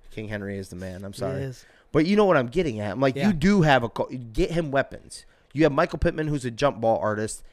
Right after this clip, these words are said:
Speaker 1: and then who else? A T Y Hilton, a shell of himself.
Speaker 2: Right.
Speaker 1: I'm talking about to throw to. I'm not talking about Jonathan Taylor, who is
Speaker 2: Yeah.
Speaker 1: a special player. I'm talking about to throw to. Get him some weapons, 'cause every quarterback needs weapons, no matter if you,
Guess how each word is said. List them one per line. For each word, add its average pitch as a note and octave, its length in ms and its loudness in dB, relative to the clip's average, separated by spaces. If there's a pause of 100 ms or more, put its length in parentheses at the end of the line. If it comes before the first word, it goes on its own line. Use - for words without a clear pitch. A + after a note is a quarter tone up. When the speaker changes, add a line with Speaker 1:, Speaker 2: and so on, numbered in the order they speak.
Speaker 1:
and A#2 80 -6
then B2 120 -2
who C3 180 0
else? F#2 340 -2 (120)
A A2+ 100 -4
T - 240 -6
Y C3+ 220 0
Hilton, C#3+ 420 -4 (180)
a G#2+ 120 -6
shell C3 320 -2
of C#3 80 -8
himself. C#3+ 500 -4 (260)
Speaker 2:
Right. B2 160 -10
Speaker 1:
I'm C#3 60 -4
talking F#3 160 6
about F#3 140 6
to F3 80 -2
throw D#3 240 6
to. E2+ 240 -8
I'm G#2 80 -6
not A#2 80 -2
talking C#3 160 2
about C#3 100 0
Jonathan C#3 380 -2
Taylor, G#2+ 320 -4
who G#2+ 120 -4
is G#2+ 120 -8
Speaker 2:
Yeah. A2+ 60 -6
Speaker 1:
a - 20 -10
special - 340 -6
player. - 280 -10 (360)
I'm A2+ 80 -10
talking C3 140 -2
about B2 140 -4
to F#3 180 -2
throw E3 260 0
to. - 260 -12 (520)
Get G3 160 4
him F#3+ 140 0
some E3+ 180 -4
weapons, C#3 360 -2
'cause C3 220 -6
every E3+ 240 0
quarterback D3 460 0
needs B2+ 180 -8
weapons, B2 320 -2
no C#3 60 -6
matter A#2+ 280 -2
if A2 140 -8
you, A#2 240 -6